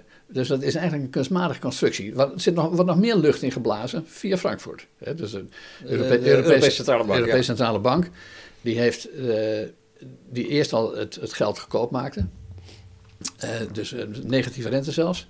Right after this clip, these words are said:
Speaker 1: Eh, die rente is nu wel aan het stijgen. Dat vinden wij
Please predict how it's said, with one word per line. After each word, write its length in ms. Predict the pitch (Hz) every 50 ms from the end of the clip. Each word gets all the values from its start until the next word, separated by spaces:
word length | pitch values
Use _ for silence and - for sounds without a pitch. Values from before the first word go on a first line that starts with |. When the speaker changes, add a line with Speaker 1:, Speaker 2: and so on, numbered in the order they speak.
| - - - - - - - - - - _ _
Speaker 1:
Eh, 120 | - 123 127 131 127 131 123 127 131 214
die 180 | 185 135 131
rente 200 | 135 135 127 127
is 60 | 131 123
nu 100 | 131 123
wel 120 | 131 120
aan 60 | 120
het 100 | 120 110
stijgen. 520 | - - - 151 123 120 127 139 143 208 196
Dat 120 | 135 -
vinden 220 | - 135 117 113 107
wij 180 | 113 113 -